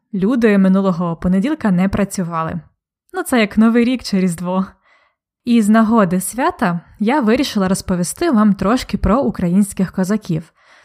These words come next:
Ну, тому що ви, мабуть, чули про козаків, але, можливо, ви не впевнені, ким козаки були насправді, коли вони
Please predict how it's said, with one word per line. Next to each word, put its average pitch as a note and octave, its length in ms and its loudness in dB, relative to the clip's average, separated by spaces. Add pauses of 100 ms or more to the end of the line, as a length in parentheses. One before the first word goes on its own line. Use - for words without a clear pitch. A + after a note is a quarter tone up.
(360)
Ну, F4+ 100 -2
тому D#4 220 0
що C#4+ 260 0
ви, B3+ 80 4
мабуть, B3 460 2
чули E4+ 480 2
про F#3 200 0
козаків, F#3+ 720 0 (520)
але, A#3+ 560 2
можливо, B3 840 0
ви A#3+ 220 0
не G#3 160 4
впевнені, F3+ 1000 0 (160)
ким A3+ 600 2
козаки F3+ 600 -2
були E3+ 320 -2
насправді, F3 720 -2 (640)
коли A3 480 2
вони G3 880 4